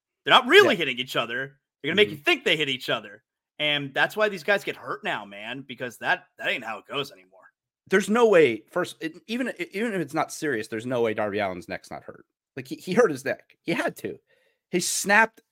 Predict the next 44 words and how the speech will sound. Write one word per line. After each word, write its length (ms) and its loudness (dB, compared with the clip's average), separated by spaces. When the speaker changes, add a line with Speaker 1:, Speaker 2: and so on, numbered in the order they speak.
Speaker 2:
his 220 -2
head 260 2
snapped 440 -4
back 360 -4
on 520 -2
Speaker 1:
Yeah. 200 -8
Speaker 2:
the 80 0
ring 340 -2
rope, 320 0
on 120 -2
the 60 -2
bottom 300 -2
ring 160 -2
rope 140 2
after 220 -4
getting 240 -4
tossed 400 -8
fully 420 -2
across 360 -2
the 60 -12
ring. 240 -8
It 60 -6
was 160 -4
scary 420 -2
looking. 460 -8
That's 180 -10
not 160 -6
cool, 200 -8
man. 320 -6
Speaker 1:
At 140 4
Speaker 2:
I 20 0
Speaker 1:
what 120 8
Speaker 2:
mean, 100 4
Speaker 1:
point 140 6
Speaker 2:
and 80 2
Speaker 1:
are 40 -2
we 80 0
getting 360 2
the, 360 4
the 80 -6
Ric 140 -2
Flair 240 -2
heel 180 -4
turn? 320 -10